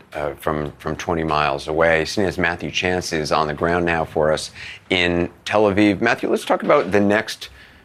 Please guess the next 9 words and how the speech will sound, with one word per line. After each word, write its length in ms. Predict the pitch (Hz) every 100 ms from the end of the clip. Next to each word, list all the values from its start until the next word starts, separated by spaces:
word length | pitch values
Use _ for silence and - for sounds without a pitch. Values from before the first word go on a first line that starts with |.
| - -
phase 680 | - - 123 123 117 92
of 180 | - 90
what 400 | 92 98 107 -
we 160 | 107 98
may 260 | 92 90
see 360 | 85 - 110 107
here. 360 | 90 82 82 80
Obviously, 680 | 90 107 - 98 92 90 85 - - -
uh, 460 | 90 85 82 80